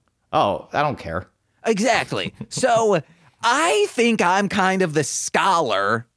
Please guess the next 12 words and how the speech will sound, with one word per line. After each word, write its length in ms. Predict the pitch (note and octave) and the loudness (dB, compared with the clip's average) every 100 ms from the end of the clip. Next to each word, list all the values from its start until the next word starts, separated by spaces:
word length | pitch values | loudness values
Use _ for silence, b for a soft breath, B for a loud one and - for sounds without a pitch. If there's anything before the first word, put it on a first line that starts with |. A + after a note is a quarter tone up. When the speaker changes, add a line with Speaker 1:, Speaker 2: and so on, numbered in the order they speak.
| - | -4
Speaker 1:
I 260 | D#3 F#3 F#3 | 0 2 2
un-, 260 | E3 E3 G#2+ | 0 -2 -2
I 140 | D#3+ | 0
watch 300 | D#3+ D3+ C#3+ - | 2 0 -2 -2
Unwrapped 540 | D3+ C#3+ A#2+ C3+ C3 - | -2 0 0 0 0 -2
every 460 | D3 C3 G2+ A2+ G2 D#2+ - | -2 0 -2 -6 -8 -10 -4
day. 320 | C3+ G2 - | -2 -2 -4
Speaker 2:
Is 200 | E3+ D#3+ | -2 0
Mark 220 | E3 D#3+ | 2 0
Summers 360 | - D#3+ D3 A#2 | 0 0 0 -2
in 140 | A#2 | -2
that? 300 | C3+ D#3 D#3+ | 0 -2 -4